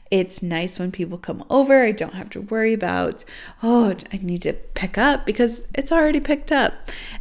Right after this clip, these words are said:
And that usually sets me out for, like, a great morning. So, uh, the night routine, it, it can be hard. Um, and maybe yours isn't picking up the house. M-, maybe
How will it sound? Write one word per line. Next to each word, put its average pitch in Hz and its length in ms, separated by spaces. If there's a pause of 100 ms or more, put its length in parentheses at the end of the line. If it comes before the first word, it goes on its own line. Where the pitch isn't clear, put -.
(100)
And 214 460
that 202 220
usually 285 320
sets 208 280
me 208 200
out - 340
for, 180 360
like, 196 320
a 208 140
great 175 440
morning. 185 560 (340)
So, 185 760
uh, 180 220
the 190 140
night 196 260
routine, 233 720
it, - 400
it 202 160
can 277 140
be 269 120
hard. 269 460 (120)
Um, 196 560
and 190 200
maybe 202 240
yours 233 360
isn't 208 440
picking 208 360
up 208 120
the 208 80
house. - 400 (320)
M-, - 100 (300)
maybe 226 600